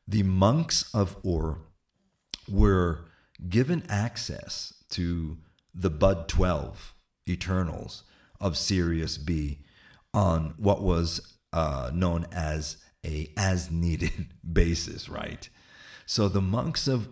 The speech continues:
Ur advanced the culturalization of the Earth human populations in preparation for the scheduled, uh, third seeding of the twelve tribe human, uh, root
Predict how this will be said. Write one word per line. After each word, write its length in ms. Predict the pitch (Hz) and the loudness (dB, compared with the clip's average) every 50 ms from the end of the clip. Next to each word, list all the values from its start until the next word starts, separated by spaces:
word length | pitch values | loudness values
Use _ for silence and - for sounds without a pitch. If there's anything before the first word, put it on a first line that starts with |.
| - | 0
Ur 400 | 127 139 143 107 82 - 85 - - - - - _ _ _ _ _ _ - | 0 2 4 2 2 0 -2 -4 -6 -12 -20 -20 _ _ _ _ _ _ -2
advanced 840 | 104 98 82 78 78 78 78 98 110 127 147 151 208 - - - | 0 0 0 -2 -4 0 2 2 2 2 0 -2 -4 -6 -6 -4
the 80 | - 131 | -4 -6
culturalization 1120 | - - - 135 131 127 - - 110 107 107 107 95 87 104 107 143 143 - - 156 120 92 | -6 -2 -2 -2 -2 -2 -2 -4 -2 -2 0 -2 -2 -2 -2 -2 -2 -4 -4 -4 -4 -4 -4
of 240 | 76 - 92 82 78 | -2 -2 -2 -2 -2
the 120 | 87 - - | -4 -4 -2
Earth 280 | 107 104 98 98 - - | -2 -2 -2 -2 -4 -6
human 360 | - 98 95 95 90 85 82 | -4 -2 0 0 0 0 -2
populations 1120 | 82 - - - 95 - - 85 85 82 87 95 110 113 - - - 64 76 73 - - - - - - - - - - - - - - _ _ _ _ | 2 2 2 2 2 -2 -4 -4 -2 -2 -2 -2 -2 -4 -6 -6 -6 -8 -8 -8 -10 -12 -14 -18 -20 -20 -20 -20 -20 -20 -20 -20 -20 -20 _ _ _ _
in 160 | - 113 104 98 | -2 -2 -2 2
preparation 840 | - - 160 180 - 131 120 117 120 139 170 170 - - 139 104 | 4 4 4 4 4 4 4 4 4 4 4 2 2 2 2 2
for 220 | 92 - - 101 98 | 2 4 6 6 6
the 100 | 85 90 | 6 4
scheduled, 840 | - - - - 98 107 104 92 104 95 98 95 90 87 82 85 85 - - - | 0 0 0 4 4 4 4 4 4 4 6 6 6 4 2 -2 -6 -8 -14 -14
uh, 240 | - - 73 71 60 | -10 -8 -6 -6 -8
third 640 | - - - - 110 104 101 98 95 92 87 - - | -8 -10 0 2 4 6 6 4 2 0 -2 -6 -6
seeding 600 | - - - - 107 95 90 82 85 85 80 76 - - | -4 -4 -2 0 0 0 0 0 -2 -4 -4 -6 -6 -2
of 280 | 90 87 85 80 76 | -2 0 0 0 -2
the 220 | 78 82 82 78 76 - - - _ _ _ _ _ _ _ | -2 -4 -4 -4 -6 -10 -16 -20 _ _ _ _ _ _ _
twelve 600 | - - - - 104 113 110 101 92 85 78 - | 12 12 12 12 10 8 6 6 4 2 -2 -6
tribe 600 | - - - - 98 98 98 85 76 76 78 - - - - - _ _ _ | -8 -8 -4 -2 -2 0 0 -2 -2 -4 -6 -8 -12 -14 -14 -18 _ _ _
human, 640 | - - - - 101 95 87 80 80 76 76 73 71 73 - _ _ _ _ _ _ _ - | -12 -10 -2 0 2 2 2 2 0 -2 -4 -6 -8 -10 -16 _ _ _ _ _ _ _ -12
uh, 260 | - 67 67 - - - | -10 -8 -8 -8 -8 -8
root 400 | - 78 85 92 95 95 95 | -6 -2 2 2 2 2 2